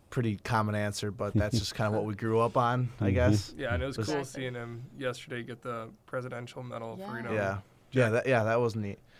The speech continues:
Speaker 1: Um, also, I'm a fan of Bernhard Langer 'cause he's just the old guy who's still sticking around playing golf. I like that.
Speaker 2: And
Speaker 1: Still
Speaker 2: he's
Speaker 1: competing at the Masters at the age of sixty.
Speaker 3: Well, he's in better shape than most, uh,
Speaker 2: Mm-hmm.
Speaker 3: P G A guys,
Speaker 1: Yeah.
Speaker 3: too.
Speaker 1: I, I admire that a lot.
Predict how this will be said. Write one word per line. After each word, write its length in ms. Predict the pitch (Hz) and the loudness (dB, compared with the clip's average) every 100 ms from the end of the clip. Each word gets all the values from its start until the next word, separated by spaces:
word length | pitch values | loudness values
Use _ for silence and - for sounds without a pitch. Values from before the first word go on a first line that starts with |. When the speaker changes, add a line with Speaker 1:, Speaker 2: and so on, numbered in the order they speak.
| - - - | -20 -6 2
Speaker 1:
Um, 200 | 127 117 | 4 6
also, 300 | 147 147 147 | 6 10 10
I'm 200 | 127 123 | 10 8
a 40 | |
fan 180 | 117 127 | 4 4
of 80 | 110 | 6
Bernhard 320 | 117 113 113 | 4 6 4
Langer 460 | 107 107 104 107 107 | 4 0 0 -2 -2
'cause 260 | - 101 | -2 -4
he's 160 | 104 98 | -4 -6
just 200 | 104 - | -6 -4
the 140 | 107 | -4
old 220 | - 104 101 | -2 -4 -2
guy 160 | 101 | -4
who's 100 | 107 | -4
still 200 | - 107 | -6 -6
sticking 300 | 104 - 104 | -6 -6 -2
around 500 | 110 104 104 101 104 | -2 -2 -2 -4 -6
playing 300 | - 101 101 | -6 -6 -4
golf. 360 | 98 80 85 - 95 | -6 -8 -10 -10 -8
I 80 | |
like 260 | 95 98 - | -6 -8 -6
that. 320 | 101 98 - - - - | -4 -4 -6 -14 -20 -12
Speaker 2:
And 120 | 370 98 | -2 4
Speaker 1:
Still 120 | 95 131 | 6 6
Speaker 2:
he's 80 | |
Speaker 1:
competing 320 | 139 127 127 120 | 6 4 4 4
at 80 | 117 | 2
the 60 | |
Masters 680 | 117 110 107 113 110 104 - - | 2 2 2 -2 -2 -4 -8 -8
at 120 | 113 110 | -6 -2
the 100 | 110 | -2
age 160 | 107 | -2
of 60 | 104 | -4
sixty. 500 | - 101 - 107 98 - | -6 -6 -6 -6 -8 -8
Speaker 3:
Well, 80 | 135 | -4
he's 140 | 160 | -4
in 100 | 139 | -4
better 240 | 131 131 127 | -8 -10 -10
shape 260 | 139 135 | -10 -12
than 120 | - 131 | -10 -4
most, 360 | 131 135 - | -4 -4 -6
uh, 280 | 151 139 131 123 127 | -4 -2 -2 -6 -4
Speaker 2:
Mm-hmm. 40 | 78 | -2
Speaker 3:
P 60 | |
G 140 | 71 - | 0 0
A 80 | 143 | -2
guys, 320 | 139 64 - | -6 -6 -2
Speaker 1:
Yeah. 240 | 117 104 135 127 - _ _ _ - | 0 0 -2 -10 -16 _ _ _ -2
Speaker 3:
too. 140 | 117 | 0
Speaker 1:
I, 80 | 107 | 4
I 40 | 117 | 4
admire 320 | 107 113 110 | 4 4 4
that 140 | 104 | 2
a 60 | 101 | 0
lot. 320 | 104 104 104 | 0 0 -2